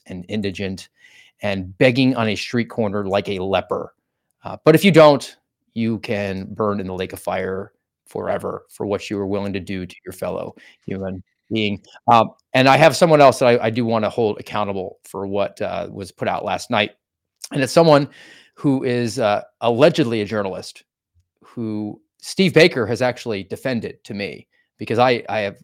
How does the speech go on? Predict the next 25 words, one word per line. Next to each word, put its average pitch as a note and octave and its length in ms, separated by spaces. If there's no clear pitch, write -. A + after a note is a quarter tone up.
quite A#2+ 180
a G2+ 40
bit G#2 100
of F#2+ 80
distaste G2 480
for, G2+ 380
uh, G#2 80
Mister G#2 280
Ryan G#2 320
J G2+ 180
Reilly G#2+ 520
from G2+ 360
N G#2 140
B G2 120
C. C3+ 280
Mister C#3+ 200
Ryan F3+ 240
J D3+ 100
Reilly A#2 580
is G#2 540
a A2 80
complete B2 380
simp A#2 320
for A2+ 100
tyranny. A2 560